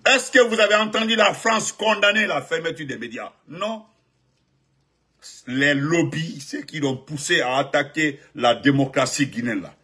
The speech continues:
c'est eux qui contrôlent tous ces médias-là. Vous avez entendu quelqu'un critiquer. Ah, c'est qu'Amnesty de la Human Rights,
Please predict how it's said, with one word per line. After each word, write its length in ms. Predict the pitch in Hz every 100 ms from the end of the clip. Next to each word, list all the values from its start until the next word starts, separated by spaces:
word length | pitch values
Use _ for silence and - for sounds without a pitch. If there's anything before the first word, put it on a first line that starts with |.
| _ _ _ _ _
c'est 160 | -
eux 280 | 120 139 143
qui 240 | 131 120 110
contrôlent 580 | 131 131 - 139 113 - - _
tous 140 | 175
ces 220 | 147 143
médias-là. 480 | 110 113 117 107 95 127
Vous 100 | 123
avez 160 | 131
entendu 480 | 139 139 147 147 143
quelqu'un 340 | 139 117 135 123
critiquer. 500 | 107 92 98 - - - - -
Ah, 140 | 185
c'est 120 | 185 220
qu'Amnesty 580 | 165 151 156 151 165 143
de 60 |
la 100 | 127
Human 360 | 123 147 143 135
Rights, 160 | 135